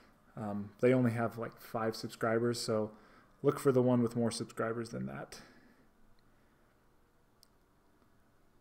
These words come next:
But he does a lot of, um,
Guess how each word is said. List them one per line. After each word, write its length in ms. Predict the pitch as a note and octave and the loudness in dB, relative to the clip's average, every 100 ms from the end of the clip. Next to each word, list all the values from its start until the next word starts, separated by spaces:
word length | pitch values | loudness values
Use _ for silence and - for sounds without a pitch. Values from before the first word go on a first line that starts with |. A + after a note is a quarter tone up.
| _ _ _ _ - - - | _ _ _ _ -20 -20 -10
But 100 | B2+ | -2
he 100 | C3+ | 2
does 220 | D3+ D3 C3+ | 6 6 6
a 20 | |
lot 320 | C3 B2+ C3 | 6 8 8
of, 640 | B2 A#2+ A#2 A2+ A2 - - - - _ _ _ _ _ - _ _ _ _ _ _ - | 8 6 6 2 -2 -12 -18 -20 -20 _ _ _ _ _ -20 _ _ _ _ _ _ -20
um, 300 | C#3+ D3 C#3 | -18 -16 -18